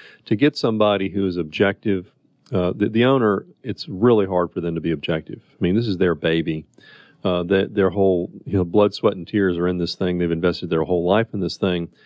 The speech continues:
It's very hard for them to be objective about it. So you need to get advisors who can be objective and listen to your advisors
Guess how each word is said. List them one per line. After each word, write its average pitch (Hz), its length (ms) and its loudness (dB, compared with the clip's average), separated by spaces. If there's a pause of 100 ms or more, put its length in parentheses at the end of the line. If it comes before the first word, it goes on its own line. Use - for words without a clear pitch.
(260)
It's 92 180 -6
very 98 300 2
hard 90 240 0
for 90 80 -4
them 82 160 -2
to 80 60 -4
be 80 100 -2
objective 78 440 -2
about 80 280 -6
it. - 60 -12 (360)
So - 120 -4
you 104 80 4
need 113 220 2
to 104 80 -2
get 95 260 0 (140)
advisors 92 600 -2
who 101 120 -4
can 90 80 -6
be 90 120 0
objective 87 560 -2 (440)
and 101 260 0 (180)
listen 107 520 2
to 95 100 -8
your 85 160 2
advisors 80 640 -2